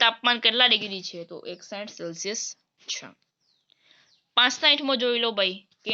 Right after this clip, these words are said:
નીચેનામાંથી કયું છે એ સાચું નથી. પાંચ મી બરાબર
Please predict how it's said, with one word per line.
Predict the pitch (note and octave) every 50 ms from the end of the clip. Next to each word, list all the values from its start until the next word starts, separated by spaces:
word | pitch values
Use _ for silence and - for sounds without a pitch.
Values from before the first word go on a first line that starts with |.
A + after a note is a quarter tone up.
| A3 G#3+
નીચેનામાંથી | G3+ G3 G3 G3 G#3+ A#3 A3+ A#3 A#3 A3+ A3+ A#3 A3+ B3 A3 -
કયું | A3 G#3 A3 A3+ A#3
છે | A3+ C4 G#3+ E3+ - - -
એ | G3
સાચું | - - G#3 G3+ G3 - A3 G#3 F#3+
નથી. | F3 - - D#3+ D#3+ _ _
પાંચ | - A3 A3+ A3+ A3 - G#3 G3+ G3+ G#3 G#3+
મી | G#3+ G3 E3+
બરાબર | F3 E3+ F3 F3 E3+ F#3+